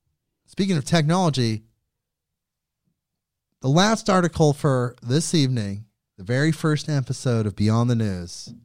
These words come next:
just kinda went how it went. Total freeform. We had the articles lined up, but we didn't know how it was gonna play out. Hopefully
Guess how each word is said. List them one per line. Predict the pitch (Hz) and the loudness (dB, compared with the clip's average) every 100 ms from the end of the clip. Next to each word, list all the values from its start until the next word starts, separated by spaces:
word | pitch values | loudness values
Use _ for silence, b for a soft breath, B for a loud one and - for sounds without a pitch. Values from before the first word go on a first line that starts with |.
| _ _ _ _ _ - | _ _ _ _ _ -18
just | - | -4
kinda | 139 123 | 0 0
went | 104 131 147 156 - - - | 2 4 4 2 -4 -10 -4
how | - 131 | 4 6
it | 135 | 6
went. | 143 139 82 - | 6 4 2 -6
Total | - 143 170 160 147 139 | 2 4 6 6 4 0
freeform. | - 151 147 147 135 131 127 123 - _ _ _ _ _ _ _ - | 2 2 4 2 2 2 0 -4 -10 _ _ _ _ _ _ _ -8
We | |
had | 104 143 151 | -2 0 0
the | 135 | 2
articles | 135 139 135 131 117 | 4 4 4 2 2
lined | 123 123 120 | 2 4 4
up, | 117 110 107 - _ _ _ _ _ _ _ _ _ _ _ _ _ _ _ _ _ _ _ - | 4 2 0 -6 _ _ _ _ _ _ _ _ _ _ _ _ _ _ _ _ _ _ _ 0
but | 135 | 4
we | 139 | 6
didn't | 160 175 | 4 4
know | 170 | 2
how | 156 151 | 2 2
it | |
was | 139 127 | 0 0
gonna | 131 | -2
play | - 127 | 2 2
out. | 117 110 | 2 2
Hopefully | 135 156 - 139 131 | 2 2 2 0 0